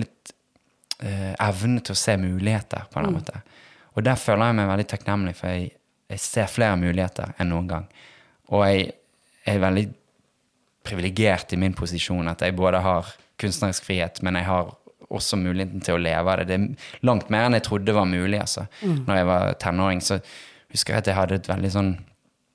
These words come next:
Speaker 1: jeg, jeg tenkte, jeg prøvde hele tiden å minne meg selv på at, ja, du vet, å leve av musikken, det, det er nesten ingen som får det til. Og særlig ikke når man er interessert i såpass mye rart som jeg er.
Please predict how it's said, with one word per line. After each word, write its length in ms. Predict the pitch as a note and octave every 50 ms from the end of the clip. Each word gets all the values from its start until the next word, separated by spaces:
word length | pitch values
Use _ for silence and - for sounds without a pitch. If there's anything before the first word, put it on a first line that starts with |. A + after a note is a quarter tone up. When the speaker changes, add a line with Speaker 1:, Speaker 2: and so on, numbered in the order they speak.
| _ _ _ _ _ _ - -
Speaker 1:
jeg, 140 | - G2+ -
jeg 200 | - - G2+ G2+ -
tenkte, 460 | - - G2+ G2+ G#2 - - - -
jeg 80 | G#2 -
prøvde 160 | A#2 G#2+ G#2+
hele 100 | A2 A2+
tiden 160 | - A#2 A2 G#2+
å 40 | G#2
minne 300 | G#2 G2 F#2+ G2 G#2+ G#2
meg 100 | G#2 G2+
selv 240 | - - G2+ G2 -
på 120 | - - F2+
at, 100 | - -
ja, 80 | -
du 120 | F#2 F#2+ F#2 - - - - - - -
vet, 160 | - - -
å 140 | - F#2+ F#2
leve 260 | F2 F2+ F#2+ F#2+ G2
av 80 | G#2 G#2+
musikken, 440 | G2+ - - - - - - - E2
det, 60 | F2 E2+ -
det 220 | - - - F#2 F2
er 80 | F#2+ F#2+ A2+ F#2+ - -
nesten 380 | F#2+ F#2+ G2 - - - - F2+
ingen 180 | F2 F2+ G2 G2+
som 140 | - F#2+ F2+
får 140 | - - E2+
det 120 | E2+ F2+ -
til. 200 | - E2 D#2+ - - - - - - - -
Og 80 | - G2
særlig 420 | - - G#2 F2+ F#2+ G#2 A2+ A2+ G#2+
ikke 180 | - - B2+ B2
når 220 | B2+ B2+ A#2+ G#2+
man 140 | G#2 G2 G2+
er 80 | G2 G2
interessert 420 | - - - - A2 G#2 - -
i 80 | F#2 -
såpass 460 | - G2 F#2+ - F#2+ F#2 - - - -
mye 200 | F#2+ F#2 F#2+ F#2+
rart 260 | F#2+ F#2 F#2 - -
som 140 | - F2 F2
jeg 220 | F2+ F2 E2+ E2+ F#2+
er. 60 | G2+